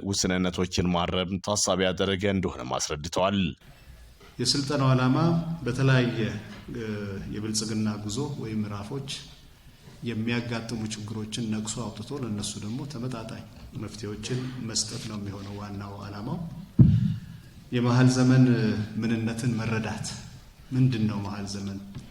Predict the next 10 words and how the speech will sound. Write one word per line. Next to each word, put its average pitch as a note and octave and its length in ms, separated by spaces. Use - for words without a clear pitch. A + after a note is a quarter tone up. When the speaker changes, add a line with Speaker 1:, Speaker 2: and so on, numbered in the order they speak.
Speaker 2:
ብሎ G#2+ 160
አጠቃላይ G#2+ 560
ኮንሰፕቱን G#2+ 580
መረዳት፣ G2+ 460
ለሱ - 240
የሚሆን G2 320
ደግሞ G#2 220
እውቀት - 340
መያዝ G2+ 320
ነው። - 160